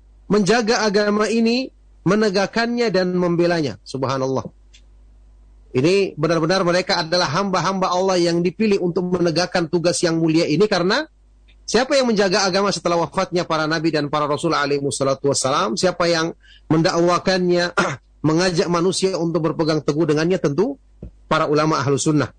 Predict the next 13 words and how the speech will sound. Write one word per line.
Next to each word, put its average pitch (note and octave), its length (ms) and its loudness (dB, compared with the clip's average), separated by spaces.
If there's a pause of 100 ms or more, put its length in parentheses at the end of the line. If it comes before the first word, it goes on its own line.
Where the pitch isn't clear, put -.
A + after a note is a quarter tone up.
(160)
<clears throat> - 1900 -6
Wa A#3+ 100 4
nahika C#4 800 2 (100)
<clears throat> G3+ 280 2
biha G3+ 340 2
manzilatan B3 960 0 (160)
syarifatan A3+ 880 0
wa A3 160 4
manqabatan A3 720 0
azimah. A#3 560 0 (1400)
Maka C4 320 0
cukuplah C4+ 460 -2
ini C4+ 340 0